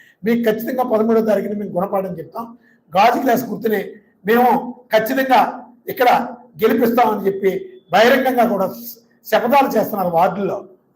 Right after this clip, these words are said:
అనేక సందర్భాల్లో మాతో, మాతో నేరుగా అన్నటువంటి సందర్భాలు కూడా ఉన్నాయి. కానీ ఖచ్చితంగా ఈ రాజమండ్రి అభివృద్ధి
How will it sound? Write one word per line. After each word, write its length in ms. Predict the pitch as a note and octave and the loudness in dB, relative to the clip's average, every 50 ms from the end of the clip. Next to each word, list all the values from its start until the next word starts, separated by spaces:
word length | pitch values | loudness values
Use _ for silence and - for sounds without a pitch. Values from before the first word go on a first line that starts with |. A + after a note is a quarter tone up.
| _ _ _ _ _ - - _ _ _ _ - - _ - | _ _ _ _ _ -20 -20 _ _ _ _ -20 -14 _ -2
అనేక 280 | F#3+ A#3+ C#4 C4 C4 | 2 2 4 4 4
సందర్భాల్లో 540 | - B3+ B3 B3 C4 C4+ C4 C4 C4 C4 B3+ A3+ | 4 2 4 4 4 2 4 4 4 4 4 4
మాతో, 300 | G3+ G3+ A3+ B3 A#3+ A#3+ | 4 4 4 4 4 4
మాతో 340 | - F#3+ G#3 A#3+ A#3 B3+ B3 | 2 4 4 4 4 2 0
నేరుగా 420 | A3+ G3+ F#3+ G#3 B3 C4+ C4 C4 | 0 0 0 2 2 2 2 2
అన్నటువంటి 380 | A#3 A3 A3+ G#3+ G#3 A3 G#3 F3+ | 0 0 -2 -4 -4 -6 -8 -8
సందర్భాలు 460 | F3+ F#3+ F#3 G3 G3 G3 F3+ F#3 F3 | -10 -10 -8 -8 -8 -6 -6 -8 -8
కూడా 160 | E3 E3 E3 | -8 -10 -12
ఉన్నాయి. 260 | D#3+ D3 C#3 - - _ _ _ _ _ _ _ _ _ - | -14 -16 -18 -20 -20 _ _ _ _ _ _ _ _ _ -6
కానీ 120 | G3+ G#3+ G#3 | -6 -6 -4
ఖచ్చితంగా 580 | - F3+ F3+ - - A3+ A#3 A#3+ A3 D#3 - - - - - - - - - | -4 -6 -8 -8 -8 -6 -2 0 0 -2 -2 -6 -12 -16 -16 -16 -18 -16 -10
ఈ 120 | E3+ E3+ F3 | -6 -4 0
రాజమండ్రి 520 | E3+ F3 G3+ G#3+ A3+ A3+ A#3 A#3 G#3+ G3+ | 2 2 2 0 0 0 0 0 2 2
అభివృద్ధి 440 | E3+ E3+ G3 A3 A#3 A#3 A3+ F#3+ | 0 2 0 0 0 0 2 2